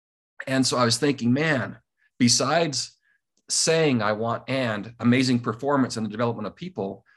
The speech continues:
what I've realized is driving the individual relationship one-on-one is really what these kids have remembered." And it wasn't the outcome, it was the relations. And the relations were impactful because of the sense that I truly, or we truly connected and cared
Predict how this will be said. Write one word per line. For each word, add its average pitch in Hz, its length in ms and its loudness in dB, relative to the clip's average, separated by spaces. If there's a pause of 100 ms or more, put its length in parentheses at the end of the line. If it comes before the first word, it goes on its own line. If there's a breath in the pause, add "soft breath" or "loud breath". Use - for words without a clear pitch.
(280 soft breath)
what 131 180 4
I've 117 140 4
realized 123 560 4
is 101 120 -6
driving 135 520 4
the 110 100 0
individual 131 540 2
relationship 113 760 -2
one-on-one 117 960 0 (560)
is 123 180 0
really 170 220 4
what 123 260 2
these 120 160 2
kids 127 220 -4
have 117 100 -2
remembered." 135 480 0 (600)
And 127 200 2
it 113 120 -4
wasn't 143 540 -4
the 110 140 -2
outcome, 117 520 0
it 139 160 -4
was 139 260 -4
the 135 100 -4
relations. 127 800 -4 (800)
And 127 160 4
the 120 60 6
relations 135 540 4
were 120 140 2
impactful 120 460 0
because 123 420 -2
of 117 80 -2
the 117 100 0
sense 131 360 -2
that 110 100 -8
I 110 140 0
truly, 127 580 -2
or 113 160 0
we 151 140 0
truly 117 320 -4
connected 120 440 -2
and 95 140 -6
cared 117 400 0